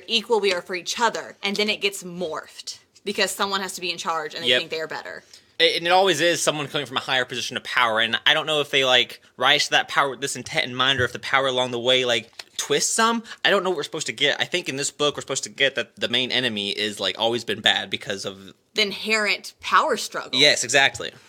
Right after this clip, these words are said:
Speaker 1: I agree. That's a really good thought.
Speaker 2: Mm-hmm.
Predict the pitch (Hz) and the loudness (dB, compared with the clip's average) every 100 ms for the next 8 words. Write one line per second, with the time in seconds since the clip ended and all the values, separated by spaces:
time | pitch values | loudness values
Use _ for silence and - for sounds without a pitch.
0 | _ _ - _ _ _ - 160 151 170 | _ _ -20 _ _ _ -10 -10 -8 -10
1 | 156 185 202 156 151 151 131 - 143 139 | -8 -8 -8 -10 -10 -10 -12 -8 -6 -6
2 | 123 - - 123 135 | -8 -16 -10 -8 -6